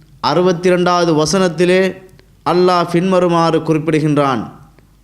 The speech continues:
"அல்லாஹு ஹாலிகு குல்லி ஷைஇன் வ ஹுவ அலா குல்லி ஷைஇன் வக்கீல்." அல்லாஹ் அனைத்து பொருட்களையும் படை-, பொருட்களையும் படைப்பவன், இன்னும் அவனே எல்லா பொருட்களையும் பாதுகாப்பவன்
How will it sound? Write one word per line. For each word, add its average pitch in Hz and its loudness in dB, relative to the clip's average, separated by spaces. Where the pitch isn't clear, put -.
"அல்லாஹு 180 2
ஹாலிகு 190 0
குல்லி 185 2
ஷைஇன் 196 0
வ 190 2
ஹுவ 196 0
அலா 190 2
குல்லி 190 -2
ஷைஇன் 185 0
வக்கீல்." 175 -2
அல்லாஹ் 180 2
அனைத்து 190 0
பொருட்களையும் 190 0
படை-, 175 -2
பொருட்களையும் 190 0
படைப்பவன், 180 0
இன்னும் 190 0
அவனே 190 0
எல்லா 196 0
பொருட்களையும் 202 0
பாதுகாப்பவன் 190 0